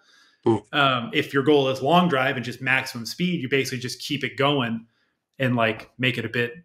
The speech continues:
Speaker 2: exaggerated. You just kind of
Speaker 1: Mm.
Speaker 2: keep trying to pump it more and more. So it's kind of like, that's where things start to diverge. I think that's, like, one of the things that was interesting with my little journey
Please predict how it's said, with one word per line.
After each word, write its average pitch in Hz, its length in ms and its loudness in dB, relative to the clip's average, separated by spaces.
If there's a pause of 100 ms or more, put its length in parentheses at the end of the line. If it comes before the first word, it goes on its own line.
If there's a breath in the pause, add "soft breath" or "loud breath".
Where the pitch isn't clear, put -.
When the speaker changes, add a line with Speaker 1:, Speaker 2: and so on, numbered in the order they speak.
(800)
Speaker 2:
exaggerated. 143 840 0 (120)
You 127 100 -2
just 131 180 0
kind 131 200 4
of 120 80 8
Speaker 1:
Mm. 110 60 4
Speaker 2:
keep 131 200 -2
trying - 300 -8
to - 40 -14
pump 131 180 -2
it 131 100 -4 (200)
more 120 180 -4
and 117 100 -4
more. 147 320 -8 (680 loud breath)
So 139 120 -2
it's 120 100 -4
kind 160 240 2
of 139 80 2
like, 135 200 2
that's 143 220 2
where 151 100 6
things 139 300 -2
start 131 260 -2
to 123 60 -8
diverge. 117 680 -4 (880)
I - 20 -14
think 156 160 2
that's, 147 260 0
like, 127 300 -2 (140)
one 156 200 0
of 151 60 0
the 139 80 2
things 143 280 -2
that 139 80 0
was 123 120 -2
interesting 139 400 -2
with 120 120 -6
my 131 380 -2 (300)
little 123 280 -6
journey 120 580 -4